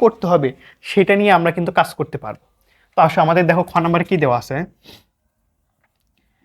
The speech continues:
খ নাম্বার দেওয়া আছে হচ্ছে x to the power six minus one divided by x cube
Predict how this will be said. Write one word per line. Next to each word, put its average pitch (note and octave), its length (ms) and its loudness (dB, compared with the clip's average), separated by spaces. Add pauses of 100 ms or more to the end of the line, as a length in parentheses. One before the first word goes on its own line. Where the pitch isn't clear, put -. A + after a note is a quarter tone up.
(420)
খ - 20 -20 (100)
নাম্বার F3 220 2
দেওয়া D#3+ 160 4
আছে E3+ 180 -6
হচ্ছে - 240 -2 (760)
x F#3+ 40 -10 (100)
to A3 140 0
the G#3+ 100 4
power G3+ 160 4 (120)
six F#3+ 140 0 (640)
minus F#3 380 2 (320)
one C#3 100 0 (640)
divided F#3 380 2 (100)
by F3 100 4 (680)
x - 20 -14 (200)
cube D#3+ 220 0